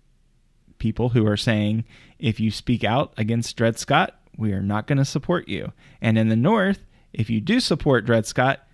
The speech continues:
we're not gonna support you." They actually had to <laughs> change the rules on how much of a majority you needed to get in order to get the nomination, because they couldn't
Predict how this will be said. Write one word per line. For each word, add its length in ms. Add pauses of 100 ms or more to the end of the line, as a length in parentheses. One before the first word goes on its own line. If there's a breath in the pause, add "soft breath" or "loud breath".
(160)
we're 140
not 200
gonna 180
support 440
you." 320 (340 loud breath)
They 80
actually 240
had 100
to 80
<laughs> 140
change 720 (480 soft breath)
the 240
rules 680 (400 soft breath)
on 540 (460 loud breath)
how 680 (500)
much 240
of 80
a 80
majority 1000
you 180
needed 340
to 140
get 400
in 100
order 280
to 320
get 460 (520)
the 80
nomination, 880 (180)
because 560 (200)
they 100
couldn't 480